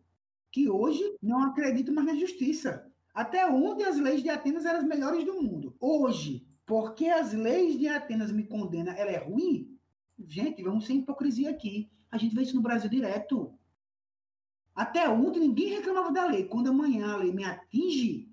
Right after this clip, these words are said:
eu sou o primeiro a desmerecer a lei. É assim, não tô querendo dizer se a, que a lei é, é, ó, calma, só pra que fique claro que eu tô querendo dizer que a lei, ela é estática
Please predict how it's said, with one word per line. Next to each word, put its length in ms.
eu 100
sou 140
o 40
primeiro 340
a 40
desmerecer 580
a 60
lei. 500
É 60
assim, 200
não 120
tô 160
querendo 260
dizer 320
se 140
a, 140
que 100
a 60
lei 180
é, 220
é, 40
ó, 140
calma, 380
só 120
pra 380
que 100
fique 200
claro 240
que 60
eu 40
tô 80
querendo 160
dizer 140
que 60
a 100
lei, 320
ela 400
é 80
estática 840